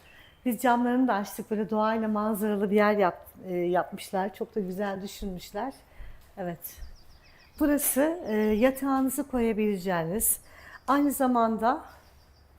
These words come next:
şöyle göstereyim. Yatağı koyduktan sonra buralara da aynı zamanda komodinlerinizi koyabilirsiniz. Işık lambaları hazır. Karşıda dolap ve televizyon yeri de burada bırakılmış durumda. Şöyle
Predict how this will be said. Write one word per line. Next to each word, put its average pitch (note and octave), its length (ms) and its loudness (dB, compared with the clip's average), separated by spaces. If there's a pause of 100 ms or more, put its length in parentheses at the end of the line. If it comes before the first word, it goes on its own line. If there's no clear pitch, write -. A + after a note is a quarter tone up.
(520)
şöyle B3 260 0
göstereyim. A#3+ 560 -2
Yatağı C4+ 420 0
koyduktan C#4 500 -2
sonra C4+ 240 -2
buralara B3 380 2
da B3+ 100 -2
aynı C4 280 -2
zamanda G#3 420 -2
komodinlerinizi C4 760 -2
koyabilirsiniz. F3 680 -6 (400)
Işık B3+ 300 -10
lambaları F3+ 440 -2
hazır. C4 440 -2 (280)
Karşıda B3+ 580 0
dolap C4 420 0
ve C4 160 0 (340)
televizyon B3+ 460 2
yeri A3+ 340 2
de C#4+ 220 -4
burada B3+ 300 0
bırakılmış G#3+ 520 0
durumda. E3+ 440 -4
Şöyle F#3+ 420 -4